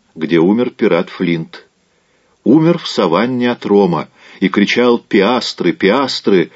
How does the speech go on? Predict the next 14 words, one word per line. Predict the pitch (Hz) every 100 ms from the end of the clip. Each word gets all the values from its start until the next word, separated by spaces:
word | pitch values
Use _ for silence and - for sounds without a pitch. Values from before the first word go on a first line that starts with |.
| - - -
его | 80 92
жуткий | 87 98 - 85
попугай. | 98 - 76 71 67 - _ _ _ _ _ _ _ _ _ _ _ _ _ _ _ _ _
Вот | - 139
отсюда | 156 - 202 196
и | 185
пришла | 156 - 156 165 156 - -
Скарлетт | - - 147 143 135 131
О'Хара, | 127 - 117 92 73 64 - _ _ _ _
героиня | - 117 127 123 87 80
этой | 78 85
книги | - 117 131 123 123 _ _ _ _ -
«Покорительница | 101 113 101 113 113 107 101 - 90
Америки». | 87 73 67 - -